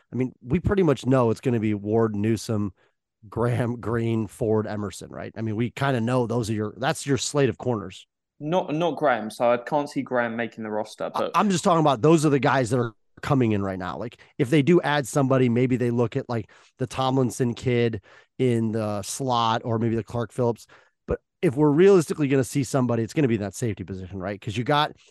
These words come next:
Speaker 1: Thornhill, you got Delpit. They already said they kinda like D'Anthony Bell. Maybe they like the Bubba Bolden with the connection,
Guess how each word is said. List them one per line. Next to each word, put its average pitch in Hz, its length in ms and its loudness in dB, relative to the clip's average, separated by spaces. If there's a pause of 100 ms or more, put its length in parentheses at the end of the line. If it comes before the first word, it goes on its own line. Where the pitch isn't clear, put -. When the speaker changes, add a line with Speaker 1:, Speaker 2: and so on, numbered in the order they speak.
(120)
Speaker 1:
Thornhill, 123 400 0
you 113 100 -2
got 131 300 -2
Delpit. 117 560 0
They 117 160 -2
already 135 160 2
said 135 220 -2
they 123 100 -2
kinda 120 240 -2
like 117 160 -4
D'Anthony 110 400 -6
Bell. 123 440 -2 (1040)
Maybe 147 220 4
they 143 140 4
like 147 200 2
the 131 80 2
Bubba 131 240 4
Bolden 131 400 2
with 120 140 -4
the 123 80 -6
connection, 123 580 -4